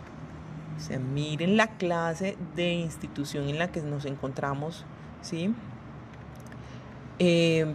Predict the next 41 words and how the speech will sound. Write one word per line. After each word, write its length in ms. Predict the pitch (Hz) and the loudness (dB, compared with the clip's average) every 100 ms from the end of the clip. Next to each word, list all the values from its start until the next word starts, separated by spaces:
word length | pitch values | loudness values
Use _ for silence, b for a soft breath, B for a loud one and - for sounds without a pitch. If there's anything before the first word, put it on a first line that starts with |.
| - | 4
también 360 | 170 170 170 165 | 6 8 4 4
ofrece 500 | 170 175 175 175 175 | 4 4 4 4 4
modalidad 460 | 165 151 147 143 | 6 6 4 2
virtual, 500 | 151 147 127 185 208 208 | 0 -2 4 8 8 4
pues 180 | 156 131 | -4 -2
yo 140 | 156 | 0
no 100 | 147 | 2
la 140 | 147 151 | 2 2
conocía, 520 | 160 147 - 196 196 | 0 0 0 4 4
yo 180 | 165 - | 4 0
conocía 560 | 151 156 - 151 147 | 0 -2 -2 2 4
era 140 | 139 147 | 4 4
la 100 | 160 | 2
modalidad 680 | 147 139 135 139 135 131 - - | 2 2 4 4 4 2 -4 0
U 400 | 175 170 165 165 B B B - | 2 4 4 2 B B B 2
en 180 | 190 185 | 6 8
mi 120 | 170 | 6
barrio, 680 | 151 147 143 139 156 196 254 - - - - - | 4 4 4 2 6 6 6 0 -8 -10 -10 -10
¿sí? 420 | - - 180 233 233 - B B B 170 | -2 4 6 6 2 -6 B B B 2
Esto 460 | 160 139 - 185 | 2 4 8 10
es 320 | 185 180 180 - - | 10 8 4 0 2
acercar 500 | 185 180 - 165 156 | 2 2 0 -2 -2
pues 120 | - - | -2 0
como 220 | 185 175 | 4 8
la 120 | 151 | 8
oferta 380 | 151 156 147 170 | 8 2 2 2
de 60 | |
programas 400 | 180 170 147 143 | 2 0 0 -2
tecnológicos 680 | 143 180 170 143 139 147 196 | -2 0 2 0 -2 -2 0
a 20 | 175 | 0
las 140 | 165 | 0
comunidades 680 | - 165 151 143 139 135 143 - | 0 0 2 2 2 2 0 4
para 260 | 196 175 - | 4 4 2
poder 300 | 160 156 151 | 2 0 -2
brindar 560 | 170 185 185 202 202 | 0 4 6 8 8
mayores 420 | 190 196 196 190 | 6 4 2 2
posibilidades 720 | - 202 202 175 156 147 139 147 | 0 0 2 0 0 0 0 0
a 40 | |
una 100 | 180 | 2
educación 440 | 185 185 156 139 139 | 2 2 0 0 -4
integral. 640 | 156 - 139 - 165 147 | -4 -4 -4 0 2 0